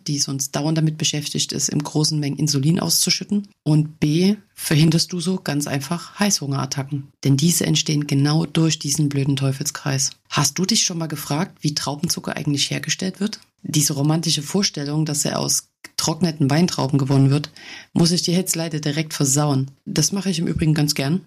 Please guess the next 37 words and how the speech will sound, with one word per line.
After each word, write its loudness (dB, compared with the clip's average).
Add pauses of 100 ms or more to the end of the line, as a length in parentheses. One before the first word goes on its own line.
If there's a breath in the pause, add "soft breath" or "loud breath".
(100)
Traubenzucker 2
wird -4
durch 0
enzymatische 0
Aufspaltung -2
industriell 2
gewonnen. 0
Dazu -2
werden -2
Lebensmittel 0
wie -2
Mais, 2
Weizen 2
und 4
Kartoffeln -2
genutzt. -2
Leider 2
ist 0
es 0
auch -2
so, -4
dass -4
Genmais 0
zur -4
Gewinnung 2
von -2
Traubenzucker -2
genutzt 2
werden -2
kann, 0
auch -2
wenn 4
das 0 (240)
in 2
der -2
E 0
U 4